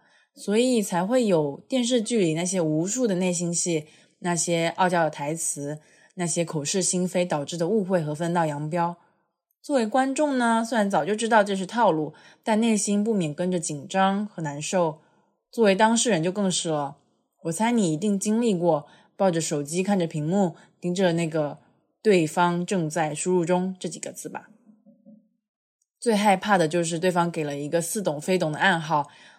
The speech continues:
但自己又不明白该进还是该退。如果对方这时候给的是一个直球，也就是一个很积极的信号，谁会不喜欢呢？比如说你问他吃饭吗？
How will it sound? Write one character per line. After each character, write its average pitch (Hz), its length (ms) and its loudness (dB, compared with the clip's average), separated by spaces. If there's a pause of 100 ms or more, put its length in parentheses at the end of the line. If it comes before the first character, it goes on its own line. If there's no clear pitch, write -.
(200)
但 202 460 4
自 262 120 -4
己 233 120 0
又 240 120 6
不 254 160 -2
明 226 240 2
白 214 200 6
该 240 180 2
进 240 260 0
还 175 120 0
是 185 120 -4
该 180 200 4
退。 180 340 0 (480)
如 214 80 -2
果 254 80 6
对 285 140 2
方 285 120 4
这 294 120 2
时 247 80 0
候 254 80 2
给 208 160 2
的 170 80 2
是 233 100 -2
一 - 20 2
个 240 80 2
直 185 200 0
球， 196 360 0 (180)
也 156 120 -8
就 175 100 -2
是 175 180 -4
一 165 40 -2
个 175 100 -2
很 156 280 -6
积 208 160 -4
极 175 120 -4
的 151 120 -6
信 180 200 -2
号， 160 280 -2 (480)
谁 175 120 -6
会 180 80 2
不 214 140 0
喜 - 160 0
欢 165 240 -4
呢？ 156 240 -6 (640)
比 156 80 -6
如 156 80 -2
说 175 80 -2
你 170 80 -2
问 165 120 -2
他 165 80 2
吃 196 200 0
饭 226 180 6
吗？ 165 220 0